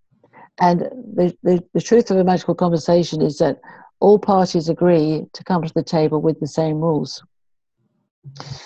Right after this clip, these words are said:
So if I, if I was running a magical conversation and there was somebody who was very antagonistic there, I would actually say to them that, um, "I, I don't think this conversation is the right place for you to express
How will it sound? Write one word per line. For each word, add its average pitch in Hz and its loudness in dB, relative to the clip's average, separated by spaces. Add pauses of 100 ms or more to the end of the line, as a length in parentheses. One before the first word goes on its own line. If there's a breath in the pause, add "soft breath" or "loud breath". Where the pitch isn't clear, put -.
(300 loud breath)
So 202 4
if 208 2
I, 240 4 (100)
if 226 2
I 233 4
was 214 0
running 185 2
a 175 2
magical 160 -2
conversation 160 -2
and 160 -4
there 165 -2
was 170 -4
somebody 175 -2
who 160 -2
was 151 -4
very 160 -2
antagonistic 165 -6
there, 156 -8 (720 soft breath)
I 185 2
would 185 0
actually 185 -2
say 170 0 (440)
to 160 -4
them 165 0
that, - -6
um, 151 -6 (480)
"I, 180 -2 (120)
I - -4
don't 175 -4
think 156 -8
this 160 -10
conversation 160 -8
is 156 -10
the 170 -6
right 170 -2
place 160 -6
for - -6
you 170 -2
to - -10
express - -8